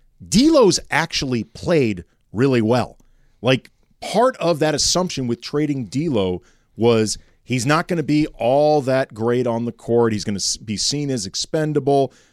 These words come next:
You know, he's a movable contract, and naturally, he would be the centerpiece to try to upgrade. D'Lo has not been a problem.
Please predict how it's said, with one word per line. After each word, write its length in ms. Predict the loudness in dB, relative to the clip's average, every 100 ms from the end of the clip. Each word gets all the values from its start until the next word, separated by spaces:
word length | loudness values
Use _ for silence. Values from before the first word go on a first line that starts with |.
| _
You 100 | -8
know, 140 | -8
he's 400 | -8 -6 -4 -2
a 80 | -2
movable 560 | -2 2 2 2 -2 -4
contract, 640 | -4 -8 -6 -4 -6 -4
and 160 | -4 -4
naturally, 560 | -6 -8 -8 -8 -8 -12 _ _
he 240 | -2 2
would 200 | 2 2
be 140 | 2 0
the 100 | 0
centerpiece 800 | -2 -2 -2 -4 -4 -4 -4 -8 _
to 80 | -10
try 200 | -2 -2
to 100 | -2 -2
upgrade. 540 | -4 -2 0 0 -2 _ _ _ _ 0
D'Lo 460 | 2 4 4 2
has 220 | 0 -2 -2
not 220 | -4 -4
been 140 | -4
a 100 | -4
problem. 680 | -8 -10 -4 -4 -4 -8